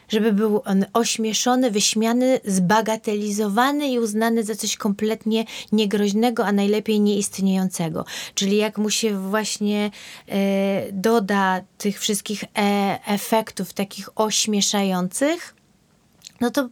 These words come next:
przestanie być groźny. A myśmy chcieli, żeby jednak zło było złem, czyli czymś, co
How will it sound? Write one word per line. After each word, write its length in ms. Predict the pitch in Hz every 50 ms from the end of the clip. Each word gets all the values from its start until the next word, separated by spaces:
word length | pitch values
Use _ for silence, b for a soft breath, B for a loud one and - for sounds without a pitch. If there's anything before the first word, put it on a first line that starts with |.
| -
przestanie 520 | - - 262 240 - - 247 247 240 247 214
być 160 | 226 208 226
groźny. 540 | 202 226 226 202 185 165 165 165 165 - - B B B B B B B B B B B B -
A 100 | 190 185
myśmy 260 | 196 196 - 226 214
chcieli, 340 | - - 233 214 208 226 214
żeby 280 | 208 233 220 196 220
jednak 560 | 214 214 208 208 214 208 202 202 190 202 202
zło 560 | 180 180 196 196 196 196 190 185 196 226 262 - - b b b b b b b b b b b b b b _ -
było 260 | 180 196 196 202 208
złem, 520 | 185 185 208 202 208 190 170 156 151 147 156 B B B B B B B B -
czyli 240 | - 180 180 180
czymś, 460 | - - - 208 208 214 208 - - -
co 460 | - - - 196 190 185 185 180